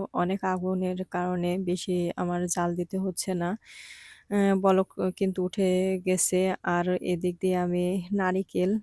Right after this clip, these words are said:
এই নারিকেলটা কুড়ে রাখছিল, সে নারিকেলটা আমি অ্যাড করলাম ও-, ওটার ভিতরে।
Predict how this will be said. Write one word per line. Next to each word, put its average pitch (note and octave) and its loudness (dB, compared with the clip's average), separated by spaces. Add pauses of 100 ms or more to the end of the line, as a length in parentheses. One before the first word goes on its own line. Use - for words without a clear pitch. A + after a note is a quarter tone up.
(140)
এই G3 -2
নারিকেলটা F3+ 0
কুড়ে F#3+ 0
রাখছিল, F3+ 0
সে - -4
নারিকেলটা F#3 -2
আমি F3+ 0
অ্যাড F3+ -2
করলাম F3+ -2
ও-, F3 -2
ওটার F3 -2
ভিতরে। F3 0